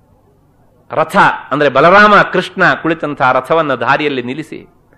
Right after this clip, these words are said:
ಅಕ್ರೂರ ಹೇಳ್ತಾನೆ, "ಯಮುನೆಗೆ ಹೋಗಿ ಕೃಷ್ಣ ಸ್ನಾನ ಮಾಡಿ ಅರ್ಘ್ಯ ಕೊಟ್ಟು ಬಂದು ಬಿಡ್ತೇನೋ" ಅಂತ. ಸ್ನಾನ ಮಾಡಿ ನಿಂತಿದ್ದಾನೆ ಅಕ್ರೂರರ ನದಿಯಲ್ಲಿ.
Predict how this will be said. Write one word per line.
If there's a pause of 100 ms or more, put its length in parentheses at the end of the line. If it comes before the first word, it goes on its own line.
(400)
ಅಕ್ರೂರ
ಹೇಳ್ತಾನೆ, (320)
"ಯಮುನೆಗೆ
ಹೋಗಿ (240)
ಕೃಷ್ಣ
ಸ್ನಾನ
ಮಾಡಿ
ಅರ್ಘ್ಯ
ಕೊಟ್ಟು
ಬಂದು
ಬಿಡ್ತೇನೋ"
ಅಂತ. (1120)
ಸ್ನಾನ
ಮಾಡಿ
ನಿಂತಿದ್ದಾನೆ
ಅಕ್ರೂರರ
ನದಿಯಲ್ಲಿ.